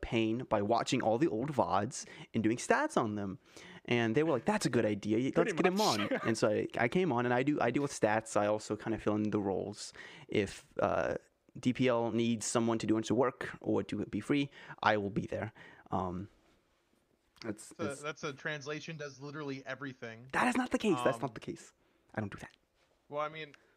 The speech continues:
Speaker 3: okay, well, everyone, no one cares about that, Donna. Everyone wants to know, what the hell is the whiteboard for and what is on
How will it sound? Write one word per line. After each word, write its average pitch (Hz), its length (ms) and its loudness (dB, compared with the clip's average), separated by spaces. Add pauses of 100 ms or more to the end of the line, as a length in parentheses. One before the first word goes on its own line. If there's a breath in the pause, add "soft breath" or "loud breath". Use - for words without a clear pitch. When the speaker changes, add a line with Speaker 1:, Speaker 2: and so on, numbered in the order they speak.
(160)
Speaker 3:
okay, 156 300 -4
well, 143 300 -6 (120)
everyone, 175 560 -6
no 170 100 -6
one 180 120 -6
cares - 240 -2
about 120 160 -6
that, 113 220 -10
Donna. 113 260 -12
Everyone 156 260 -8
wants 143 200 -14
to 139 60 -18
know, 131 80 -4
what 143 260 -8
the 175 60 -2
hell 156 260 -4
is 139 80 -14
the 127 80 -8
whiteboard 127 500 -8
for 135 240 -4
and 123 100 -6
what 127 200 -6
is 123 80 -14
on 110 100 -8